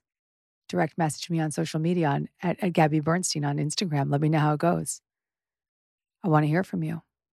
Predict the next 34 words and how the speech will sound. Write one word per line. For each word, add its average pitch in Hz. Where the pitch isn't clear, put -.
This 170
is 180
your 220
moment. 170
This 170
is 165
the, 185
one 180
of 170
our, 165
one 185
of 160
our 170
callers 160
said 151
that, 151
"I 156
think 156
this 160
is 175
the 180
moment. 202
This 139
is 143
the 160
turning 208
point." 160
Let 185
this 202
be 170
your 156
turning 156
point 143
now. 131